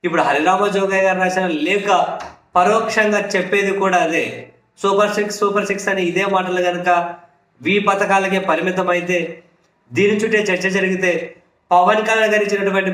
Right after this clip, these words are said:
మేనిఫెస్టోను కనుక అమలు చేయకపోతే, ఇక ఆ తర్వాత రాజకీయంగా పవన్ కళ్యాణ్ గారు చాలా నష్టపోతారు అన్న ఆ ఆర్ద్రతే హరిరామ జోగయ్య గారి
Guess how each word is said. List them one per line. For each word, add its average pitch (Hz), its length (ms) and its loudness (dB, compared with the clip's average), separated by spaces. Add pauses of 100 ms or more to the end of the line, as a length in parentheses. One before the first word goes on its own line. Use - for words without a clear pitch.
మేనిఫెస్టోను 185 600 -2
కనుక 175 220 0
అమలు 165 400 0
చేయకపోతే, 180 580 0 (520)
ఇక 226 160 2
ఆ 220 160 4
తర్వాత 220 460 2 (840)
రాజకీయంగా 208 600 2
పవన్ 190 400 0
కళ్యాణ్ 185 300 0
గారు 175 160 0 (100)
చాలా 170 300 2
నష్టపోతారు 180 680 -2 (800)
అన్న 208 360 2 (500)
ఆ 160 120 6 (140)
ఆర్ద్రతే 202 540 2 (640)
హరిరామ 214 440 2
జోగయ్య 196 420 0
గారి 185 280 0